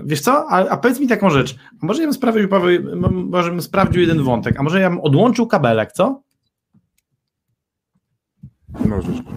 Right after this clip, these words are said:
Speaker 1: Zrobię taki
Speaker 2: Zobacz.
Speaker 1: eksperyment.
Speaker 2: Słuchajcie, to ja, ja dalej poopowiadam. To znaczy, paraliż decyzyjny. Pierwszą rzeczą, którą, która jest kłopotem, e, przy, czy, przy, przy, przy daniu udziałów, to jest właśnie ten paraliż decyzyjny, bo,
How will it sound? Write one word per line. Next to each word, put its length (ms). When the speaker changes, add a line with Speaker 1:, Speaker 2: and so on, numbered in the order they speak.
Speaker 1:
Zrobię 180
taki 140
Speaker 2:
Zobacz. 140
Speaker 1:
eksperyment. 640
Speaker 2:
Słuchajcie, 360
to 140
ja, 280
ja 160
dalej 260
poopowiadam. 760
To 100
znaczy, 180
paraliż 440
decyzyjny. 640
Pierwszą 380
rzeczą, 280
którą, 520
która 300
jest 240
kłopotem, 840
e, 580
przy, 280
czy, 320
przy, 560
przy, 220
przy 220
daniu 360
udziałów, 440
to 80
jest 80
właśnie 240
ten 140
paraliż 380
decyzyjny, 580
bo, 300